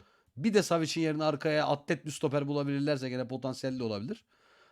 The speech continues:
İşte o zaman hakikaten bir şey izleriz ve Trabzon belki de hiç hissettirmeden çok temiz bir kadro yapılanmasına çıkmış olur diyebiliriz. Ya son yıllarda hakikaten buraya gelirken şimdi izlediğim, yani Süper Lig'e gelirken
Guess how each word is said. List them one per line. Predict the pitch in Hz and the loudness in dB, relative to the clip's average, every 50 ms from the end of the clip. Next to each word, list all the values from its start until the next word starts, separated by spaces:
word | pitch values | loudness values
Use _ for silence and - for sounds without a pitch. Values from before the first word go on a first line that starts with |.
| _ _ - | _ _ -16
İşte | - - | -6 0
o | 147 160 | 2 4
zaman | 147 165 165 165 | 4 6 6 8
hakikaten | 165 190 196 - - 135 - 156 151 139 | 6 6 6 4 4 4 4 4 4 4
bir | |
şey | 127 - 143 139 | 2 4 6 6
izleriz | 127 120 135 147 135 143 170 - - - - - - - _ 123 | 6 8 8 8 8 6 4 0 -2 -6 -10 -20 -20 -6 _ -2
ve | 131 | 0
Trabzon | - 156 147 160 165 175 180 175 156 | 2 4 4 4 4 4 2 2 4
belki | 160 170 160 160 175 | 4 4 4 2 2
de | 180 185 185 175 - _ _ _ _ | 2 4 4 2 0 _ _ _ _
hiç | - - 262 233 - - | -8 -6 -4 -2 -2 -2
hissettirmeden | 160 - - 190 - - - 233 208 190 156 147 165 165 | 0 2 4 4 2 4 4 6 8 8 8 6 4 2
çok | - 185 175 - - | 0 -2 -2 -2 0
temiz | - 170 175 202 190 165 160 | 2 4 4 4 4 2 -2
bir | 151 | -2
kadro | - 151 147 143 139 | 0 0 0 2 0
yapılanmasına | 143 127 113 135 139 131 135 135 123 - - 135 156 170 160 - _ _ _ _ _ _ _ | 0 0 0 0 0 0 0 0 -2 -2 0 2 2 2 2 0 _ _ _ _ _ _ _
çıkmış | - - 151 - - 175 180 185 - - - _ | -8 -8 -8 -6 -4 -2 -2 -2 -2 -4 -6 _
olur | - 151 165 165 170 180 175 - - - _ _ _ _ _ | 4 6 8 8 8 6 4 0 -8 -20 _ _ _ _ _
diyebiliriz. | - 160 175 180 175 185 185 180 185 175 - - | 10 12 12 12 12 12 12 10 10 8 6 6
Ya | 139 123 | 4 4
son | - - 147 160 | 4 4 2 2
yıllarda | 170 165 175 170 185 180 175 175 147 | 4 4 4 4 4 4 6 4 4
hakikaten | 165 180 - - 208 165 - 139 131 - - - _ _ _ _ _ _ _ _ - | 4 2 0 0 0 2 2 2 0 -2 -4 -12 _ _ _ _ _ _ _ _ -6
buraya | 104 127 143 165 170 165 | -2 2 2 4 4 2
gelirken | 151 156 160 170 170 - 175 165 | 2 0 0 -2 -2 -2 -2 -2
şimdi | 139 - 156 151 151 | -2 -2 -4 -6 -4
izlediğim, | 131 131 117 123 147 151 143 139 127 123 143 - - _ _ _ _ _ _ _ _ - | -4 -4 -2 0 0 0 2 2 0 0 -2 -6 -14 _ _ _ _ _ _ _ _ -6
yani | 117 127 139 143 147 147 147 123 - _ - | -2 0 0 2 0 0 -2 -4 -8 _ -18
Süper | - - - - 170 160 | -16 -8 2 4 6 6
Lig'e | 151 143 143 | 8 6 8
gelirken | 123 123 120 117 104 - - 135 139 - | 8 8 8 8 6 4 4 2 2 2